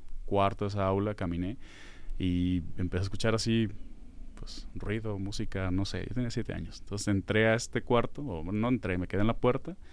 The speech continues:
y recuerdo bien que ahí me quedé, me quedé congelado porque había como unas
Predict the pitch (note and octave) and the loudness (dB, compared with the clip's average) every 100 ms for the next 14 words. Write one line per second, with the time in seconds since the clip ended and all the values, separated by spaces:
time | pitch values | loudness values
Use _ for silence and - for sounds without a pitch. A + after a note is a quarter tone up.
0 | - - - - - - F#2+ F#2 F2+ F#2 | -14 -14 -14 -14 -12 -2 2 4 4 4
1 | F#2 - G2 G#2+ G#2 A2 A#2 C3 F#2+ A#2 | 2 2 4 4 6 6 6 6 2 2
2 | D3 G2+ G2 A#2+ A2+ G2+ A2+ A#2 G#2 F#2 | 0 -2 2 2 4 4 4 2 2 2
3 | F#2 A2+ G#2 F#2 D#2+ - - G2 A2 | 2 4 4 4 -2 -8 -8 -4 -4